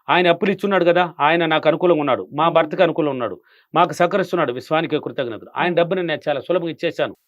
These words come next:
Speaker 2: మ్మ్.
Speaker 1: చాలా సులభంగా ఇచ్చేసినట్టు చెప్పాలి మీరు.
Speaker 2: మ్మ్.
Speaker 1: అప్పుడు అనుకూలత అనేది ఆ థాట్స్ రిలీజ్ అవుతాదండి. రిలీజ్ అయ్యి డైలీ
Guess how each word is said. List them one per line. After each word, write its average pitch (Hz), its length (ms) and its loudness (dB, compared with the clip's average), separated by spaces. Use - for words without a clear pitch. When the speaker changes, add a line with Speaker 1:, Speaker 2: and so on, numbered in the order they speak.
Speaker 2:
మ్మ్. 170 440 -8
Speaker 1:
చాలా 190 120 4
సులభంగా 233 320 -2
ఇచ్చేసినట్టు 233 540 0
చెప్పాలి 190 240 2
మీరు. 127 200 -8
Speaker 2:
మ్మ్. 170 220 -14
Speaker 1:
అప్పుడు 220 260 4
అనుకూలత 226 460 4
అనేది 190 320 4
ఆ 156 80 6
థాట్స్ 202 360 2
రిలీజ్ 196 280 -2
అవుతాదండి. 120 520 0
రిలీజ్ 196 280 0
అయ్యి 208 200 2
డైలీ 185 580 0